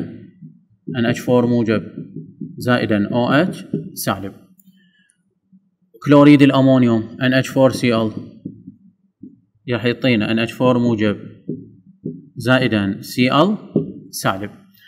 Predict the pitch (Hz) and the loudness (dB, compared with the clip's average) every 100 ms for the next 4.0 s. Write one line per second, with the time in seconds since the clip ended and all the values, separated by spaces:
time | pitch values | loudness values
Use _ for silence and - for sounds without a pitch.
0 | _ 143 143 139 147 - 139 123 110 - | _ 4 6 8 6 6 8 8 6 -2
1 | - - - _ _ - - - - _ | -18 -20 -20 _ _ -8 -8 -8 -16 _
2 | _ _ _ _ - - - - _ _ | _ _ _ _ -4 -4 -8 -20 _ _
3 | _ _ _ _ - - 123 120 170 | _ _ _ _ -18 -2 2 4 4